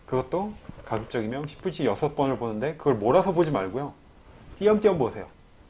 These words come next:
육 일에 거쳐서 십 분씩 매일매일 이렇게 공부를 하신다던가, 이해되시죠? 이게 실제 심리학, 교육 심리학 이런 데서 전문 용어가 있습니다. 이렇게 하면은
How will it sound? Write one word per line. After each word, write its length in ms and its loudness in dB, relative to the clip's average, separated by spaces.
육 160 2
일에 120 12
거쳐서 580 2
십 200 -8
분씩 360 -2
매일매일 600 0
이렇게 160 -2
공부를 300 0
하신다던가, 680 -4
이해되시죠? 480 -6
이게 560 -2
실제 300 0
심리학, 500 0
교육 220 -2
심리학 340 -2
이런 180 2
데서 320 -2
전문 320 0
용어가 200 2
있습니다. 480 -4
이렇게 320 6
하면은 480 0